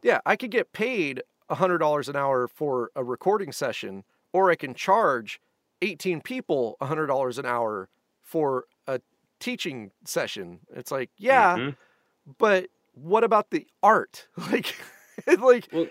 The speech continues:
Speaker 2: tha-, that's
Speaker 1: what,
Speaker 2: one thing
Speaker 1: what,
Speaker 2: I
Speaker 1: what
Speaker 2: like
Speaker 1: happened?
Speaker 2: about my, my voice coach, Melissa. She actually, she's still working. She's got her own studio in the back of her house.
Speaker 1: There you go.
Speaker 2: Which is an old sauna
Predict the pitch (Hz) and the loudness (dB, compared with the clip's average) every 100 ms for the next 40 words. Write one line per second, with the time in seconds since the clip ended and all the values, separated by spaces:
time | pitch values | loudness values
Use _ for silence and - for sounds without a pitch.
0 | - 151 170 165 185 190 160 131 120 123 | -6 0 4 6 6 6 8 8 8 6
1 | 127 101 - 107 107 101 92 - _ 104 | 4 4 2 2 0 0 -4 -14 _ -6
2 | 101 92 113 113 - 95 - 87 98 98 | -4 4 4 4 2 0 0 2 2 2
3 | 85 - 107 107 107 107 - 101 98 82 | -6 -4 0 4 4 2 0 -2 -2 -6
4 | _ - 120 120 - 127 110 98 107 - | _ -8 -4 -4 2 4 6 4 2 -2
5 | - 101 90 107 101 101 104 101 95 87 | -8 -8 0 0 2 0 -2 -4 -6 -10
6 | - - 123 113 87 85 87 87 - 85 | -18 -2 0 2 2 0 0 -2 -2 -4
7 | 92 98 85 - - 95 98 113 135 87 | -2 -2 -4 -8 -6 -2 -2 -2 -2 -2
8 | 92 87 92 95 95 - 107 107 92 82 | -6 -8 -2 -2 -2 -2 0 0 0 -4